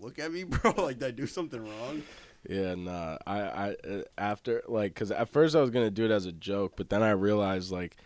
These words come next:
Speaker 2: that you actually felt like I had actually made you feel, like, kind of uncomfortable,
Speaker 1: Well,
Speaker 2: like,
Speaker 1: I was just like,
Speaker 2: unwel-
Speaker 1: "Yo, can you put the window <laughs> down,
Speaker 2: Yeah,
Speaker 1: bro?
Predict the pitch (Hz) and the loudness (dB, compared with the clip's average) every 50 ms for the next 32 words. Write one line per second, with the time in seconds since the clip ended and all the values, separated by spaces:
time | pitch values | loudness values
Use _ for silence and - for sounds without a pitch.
0 | - - - - _ 101 101 101 101 107 104 101 98 98 95 - - 95 90 - | -20 -20 -20 -6 _ -2 0 2 2 4 4 4 4 2 0 -2 -4 -4 -6 -4
1 | - 95 92 92 - - - _ _ _ _ _ _ _ _ - 101 104 98 92 | -4 -2 -2 -2 -4 -8 -14 _ _ _ _ _ _ _ _ -6 -2 -2 0 0
2 | 98 101 104 98 101 101 101 98 - - 101 98 95 98 101 98 90 92 95 - | 2 2 2 2 0 0 -2 -2 -2 -4 -6 -4 -2 -2 -2 -2 -4 -6 -8 -8
3 | - 104 101 95 92 92 87 85 - - 104 101 98 92 90 85 - _ - 104 | -4 -2 0 0 0 0 -4 -4 -4 -2 -2 -2 -2 -2 -6 -8 -12 _ -6 -6
4 | 98 87 - 117 110 107 98 110 104 98 113 117 131 139 147 143 - 127 127 151 | -6 -6 -2 -2 -2 -2 -2 -6 -8 -4 0 2 4 4 4 6 6 6 6 8
5 | 143 113 117 - 156 135 - 131 131 135 - - - - 113 113 117 120 135 151 | 8 8 8 8 8 6 4 4 4 6 6 6 6 4 0 0 0 2 4 4
6 | 165 - 175 175 - 117 123 208 156 - 208 - | 4 4 4 4 6 8 10 10 10 10 8 6